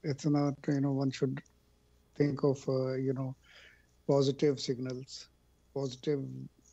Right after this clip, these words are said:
they, you know, one should be optimistic on this issue.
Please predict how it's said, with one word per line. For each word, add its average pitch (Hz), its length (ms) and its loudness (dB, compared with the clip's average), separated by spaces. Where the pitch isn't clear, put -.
they, 139 260 4
you 131 60 0
know, 131 240 -2
one 143 480 -2
should 127 260 0
be 135 120 2
optimistic 131 680 -2
on 123 100 -4
this 120 300 -8
issue. - 400 -8